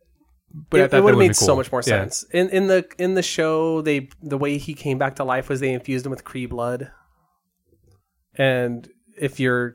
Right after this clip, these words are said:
Speaker 2: Carol Danvers and that happens, you become a god. And if you're him and it happens, you just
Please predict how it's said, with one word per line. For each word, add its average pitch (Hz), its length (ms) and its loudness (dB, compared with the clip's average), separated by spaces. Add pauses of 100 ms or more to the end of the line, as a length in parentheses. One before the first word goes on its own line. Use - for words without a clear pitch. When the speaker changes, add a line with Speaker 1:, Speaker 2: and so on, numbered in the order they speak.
Speaker 2:
Carol 127 280 0
Danvers 123 400 -2
and 135 80 -4
that 131 120 0
happens, 135 440 -2
you 127 80 -6
become 123 360 -4
a 120 60 -2
god. 120 400 -2
And 123 100 -6
if 120 100 -10
you're 131 100 -6
him 123 180 -4
and 127 60 -4
it 127 80 -6
happens, 135 480 -4
you 123 140 -8
just 123 400 -8